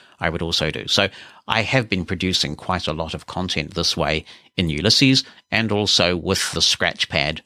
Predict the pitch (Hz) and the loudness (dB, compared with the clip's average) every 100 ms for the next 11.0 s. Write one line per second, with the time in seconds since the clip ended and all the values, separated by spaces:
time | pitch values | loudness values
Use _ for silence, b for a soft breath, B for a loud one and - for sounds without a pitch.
0 | _ - 87 87 82 82 - - 90 87 | _ -4 0 2 2 0 -2 0 0 2
1 | 80 - 92 85 78 87 92 101 92 - | 0 0 0 0 -4 -4 0 2 2 0
2 | 98 - 82 85 104 110 - 73 B B | -4 -2 -4 2 2 2 0 -6 B B
3 | B 92 87 85 - - 73 78 82 65 | B 0 2 0 0 -2 -4 -2 -4 -4
4 | - b b b b - 123 123 - _ | -8 b b b b 2 4 2 -4 _
5 | 127 123 180 190 - 135 110 113 104 - | 0 2 2 0 -2 -2 -2 -2 -2 -4
6 | - 98 101 123 110 87 90 78 - - | -6 -2 -2 0 -4 -4 -6 -4 -2 -2
7 | 117 101 92 - 80 - 110 - _ - | -4 -6 -6 -8 -8 -8 -12 -14 _ -4
8 | 113 117 113 107 - - - 104 104 67 | 0 2 2 2 0 -2 0 0 0 -4
9 | - - _ _ - 117 127 113 - 113 | -6 -6 _ _ -8 -2 0 0 -2 -2
10 | - 98 87 92 85 - 139 160 - - | -2 -4 -6 -4 -6 -2 0 4 4 4